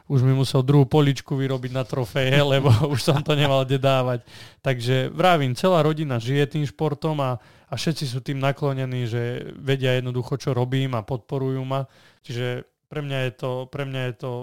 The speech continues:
veľmi super. A takisto aj kamaráti vedia, že keď idú so mňou von večer piatok a že mám v sobotu pretek, takže asi s nimi piť nebudem a už ma nenútia. Takže,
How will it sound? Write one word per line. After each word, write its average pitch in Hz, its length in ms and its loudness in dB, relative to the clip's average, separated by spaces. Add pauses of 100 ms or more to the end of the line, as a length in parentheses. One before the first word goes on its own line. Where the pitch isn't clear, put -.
(260)
veľmi 131 440 -8
super. 127 560 -6 (400)
A 120 80 -14
takisto 131 400 -2
aj 135 160 2
kamaráti 127 560 2
vedia, 123 320 0
že 117 240 -4 (400)
keď 131 240 -2
idú 131 80 0
so 143 160 -2
mňou 127 240 -4
von 131 320 -2
večer 127 320 -2
piatok 127 480 -2
a 127 80 2
že 120 160 0
mám 117 240 -4
v - 20 -14
sobotu 127 380 -2
pretek, 127 560 -2
takže 120 320 -4
asi 120 240 -4
s - 80 -10
nimi 127 240 -4
piť 131 160 -6
nebudem 131 480 -2
a 127 80 2
už 127 160 2
ma 131 80 2
nenútia. 131 560 0
Takže, 120 400 -2